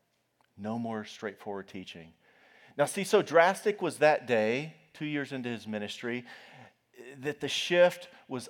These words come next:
obvious to the disciples. They questioned him on it. They said, "Jesus, why are you doing it? Why are you teaching in parables now?"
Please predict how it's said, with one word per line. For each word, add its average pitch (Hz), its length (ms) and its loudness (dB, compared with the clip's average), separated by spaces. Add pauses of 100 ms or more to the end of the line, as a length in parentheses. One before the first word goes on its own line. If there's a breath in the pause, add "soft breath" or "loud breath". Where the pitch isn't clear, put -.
obvious 151 760 -2 (140)
to 139 100 -10
the 120 120 -10
disciples. 107 800 -6 (400 soft breath)
They 143 120 2
questioned 143 560 2
him 113 180 -2
on 101 180 -2
it. 82 220 -10 (680 soft breath)
They - 80 2
said, 147 200 -4
"Jesus, 160 420 -4
why 143 120 6
are 143 80 6
you 135 140 -4
doing 127 220 -2
it? 107 60 -4
Why 120 120 8
are 135 100 4
you 139 120 -2
teaching 131 400 -6
in 110 80 -2
parables 110 500 2
now?" 92 280 -4